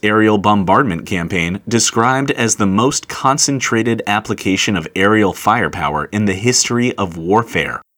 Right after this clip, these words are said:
The siege of Khe Sanh lasted until April of nineteen sixty-eight, when U S and South Vietnamese troops were able to break through N V A lines and relieve the weary defenders. But by that time, the U S military had other problems to worry about,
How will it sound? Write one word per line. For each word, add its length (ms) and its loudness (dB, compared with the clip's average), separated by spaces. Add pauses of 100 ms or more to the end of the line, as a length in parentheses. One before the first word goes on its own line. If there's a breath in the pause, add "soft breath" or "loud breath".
(320)
The 120 2
siege 360 2
of 140 -2
Khe 160 -2
Sanh 460 -2
lasted 480 0
until 400 0
April 360 2
of 120 -4
nineteen 500 -2
sixty-eight, 640 -2 (120 loud breath)
when 280 -2
U 260 2
S 240 0
and 200 -6
South 340 0
Vietnamese 560 -2
troops 420 0
were 160 2
able 260 2
to 100 -2
break 320 0
through 400 2
N 220 0
V 320 2
A 20 2
lines 480 -2
and 240 0
relieve 560 2
the 80 -2
weary 340 0
defenders. 680 -6 (460)
But 280 -2
by 180 2
that 220 -2
time, 420 0
the 160 0
U 220 4
S 160 -2
military 540 2
had 200 -2
other 320 2
problems 440 -4
to 80 -4
worry 260 0
about, 360 0